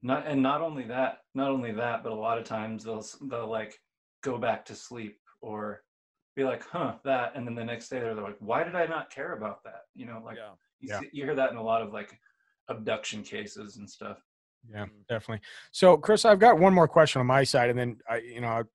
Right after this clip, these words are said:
Speaker 3: let all you, if you have any more questions. Um, so obviously that experience, and, and first of all, thank you for sharing.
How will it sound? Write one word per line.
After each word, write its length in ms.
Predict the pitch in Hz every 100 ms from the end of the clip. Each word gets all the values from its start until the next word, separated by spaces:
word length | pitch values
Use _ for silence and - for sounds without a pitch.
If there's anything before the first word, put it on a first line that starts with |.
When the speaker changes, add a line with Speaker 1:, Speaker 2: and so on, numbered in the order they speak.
| 135
Speaker 3:
let 180 | 123 - _
all 180 | 120 123
you, 140 | 127 123
if 100 | 117
you 60 | 123
have 100 | 117
any 120 | 120
more 160 | 117 110
questions. 480 | 139 127 113 101 -
Um, 360 | 143 135 127 110 _ _ _ _ _ _ _ _ _
so 340 | - - 170 156
obviously 420 | 170 180 160 160
that 180 | 139 127
experience, 520 | 117 - 135 120 120
and, 240 | 180 170 170
and 180 | 160
first 220 | - 208 -
of 40 |
all, 80 | 131
thank 220 | - 131
you 40 | -
for 80 |
sharing. 320 | 110 104 85